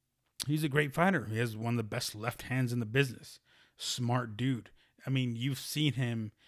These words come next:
If you ever see him at Cage Warriors, um, back in, like, I, you know,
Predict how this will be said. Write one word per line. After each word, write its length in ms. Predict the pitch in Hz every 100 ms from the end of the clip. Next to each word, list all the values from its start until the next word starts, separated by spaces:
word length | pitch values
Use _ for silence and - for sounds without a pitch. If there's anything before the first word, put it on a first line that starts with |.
| -
If 80 | -
you 60 | 160
ever 80 |
see 160 | 170 -
him 100 | 156
at 120 | 120
Cage 280 | - 131 131
Warriors, 580 | 131 131 127 131 135 - _ - - _ _ -
um, 360 | 113 110 107
back 320 | 104 113 120
in, 160 | 120 113
like, 180 | 110 104 -
I, 200 | 113 117
you 220 | 123 117
know, 180 | 110